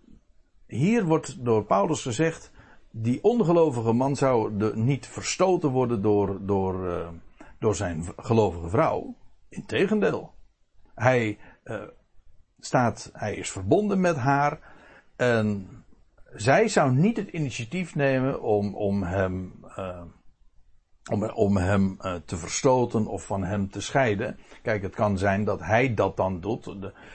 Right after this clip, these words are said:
dan ligt het initiatief bij de ander. Ook daarover heeft Paulus het trouwens in deze brief, in dit hoofdstuk. Maar dat is nu even niet het onderwerp. Het gaat erom dat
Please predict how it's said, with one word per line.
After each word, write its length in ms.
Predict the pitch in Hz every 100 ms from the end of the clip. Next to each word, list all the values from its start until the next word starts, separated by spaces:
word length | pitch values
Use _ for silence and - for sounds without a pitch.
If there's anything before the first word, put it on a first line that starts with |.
| -
dan 140 | 98 92
ligt 180 | 90
het 140 | 120 110
initiatief 460 | 123 104 117 127
bij 160 | 107 110
de 100 | 107
ander. 400 | - 110 90 90
Ook 240 | 120 117 -
daarover 540 | 117 135 131 117 120 120
heeft 240 | 117 -
Paulus 300 | 113 113 113
het 120 | 107
trouwens 300 | 113 107 117
in 100 | 113
deze 280 | 104 101 101
brief, 360 | 98 123 - - - -
in 120 | 113
dit 140 | 101
hoofdstuk. 600 | 98 104 107 - - - - - - - -
Maar 180 | 117 117
dat 100 | 147
is 60 |
nu 160 | 170 220
even 180 | 208 180
niet 160 | 175
het 80 | 151
onderwerp. 540 | - 180 131 107 - -
Het 120 | -
gaat 240 | 175 180
erom 320 | 151 170 202 - - - -
dat 580 | 127 139 147 139 -